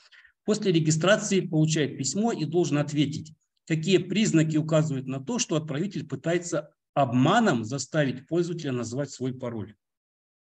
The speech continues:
Задание четыре. Необ-, необходимо объяснить, какая особенность приветствия может свидетельствовать о неща-, о нечестных намерениях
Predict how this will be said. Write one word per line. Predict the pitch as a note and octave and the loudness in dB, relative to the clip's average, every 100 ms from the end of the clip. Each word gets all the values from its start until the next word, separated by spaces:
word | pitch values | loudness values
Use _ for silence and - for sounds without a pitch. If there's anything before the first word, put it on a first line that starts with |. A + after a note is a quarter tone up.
| _ _ _ _ _ _ | _ _ _ _ _ _
Задание | - B2 C#3+ D#3+ D#3+ | -8 -4 0 2 2
четыре. | D#3+ D#3+ D3 G2+ - - - - - _ _ | -2 -4 -6 -8 -12 -20 -20 -20 -20 _ _
Необ-, | D3+ D#3 D#3 - | -2 -2 -2 -4
необходимо | D#3 D#3+ D#3+ D#3+ F3 D#3+ A#3 G3+ | 2 4 4 0 -2 0 0 0
объяснить, | D#3 - - B2 B2 - - _ | -2 -4 -2 -4 -6 -16 -20 _
какая | - E3 D#3+ G3 D#3+ D#3 | -4 -4 2 4 4 2
особенность | D#3 - G3 G3 D#3+ A#2 A2+ - - - | -2 -4 -4 0 0 0 -2 -12 -18 -10
приветствия | B2+ D3 G#3+ G#3+ C#3+ A#2+ A2 - - _ | -6 -2 -4 -4 -6 -6 -6 -12 -20 _
может | C#3+ E3+ D#3 D#3 | 0 4 2 0
свидетельствовать | D3+ D3 F#3 D3+ D#3+ - | -4 -2 -2 -2 -8 -8
о | E3+ | 0
неща-, | D#3 D#3 D#3 E3+ D#3+ D#3+ | 4 6 4 2 -2 -2
о | E3 | -2
нечестных | D#3+ D#3+ F3 E3 E3+ G#3 F3+ D3 C3 | -2 -2 -2 -2 -2 -4 -2 -4 -4
намерениях | C3+ C#3+ G#3 G3 C#3 B2+ | -2 0 0 0 0 -2